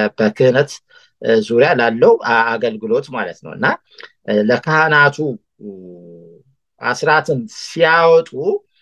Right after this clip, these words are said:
እ፣ ካህናቱ አስራቱን የሚቀበሉት ምንድን ናቸው? የሚሞቱ ናቸው። እሺ፣ የሚሞቱ ናቸው።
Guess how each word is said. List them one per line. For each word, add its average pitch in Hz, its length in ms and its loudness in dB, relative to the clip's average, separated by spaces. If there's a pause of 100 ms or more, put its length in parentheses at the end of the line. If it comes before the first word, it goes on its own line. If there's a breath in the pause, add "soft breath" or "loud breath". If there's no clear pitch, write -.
(500)
እ፣ - 100 -14 (640)
ካህናቱ 196 580 4 (260)
አስራቱን 175 540 -2
የሚቀበሉት 175 1200 -2 (120)
ምንድን 165 360 -6
ናቸው? 135 380 -2 (800)
የሚሞቱ 139 720 0
ናቸው። 95 380 -12 (720)
እሺ፣ - 100 -12 (840)
የሚሞቱ 131 540 4 (100)
ናቸው። - 380 -6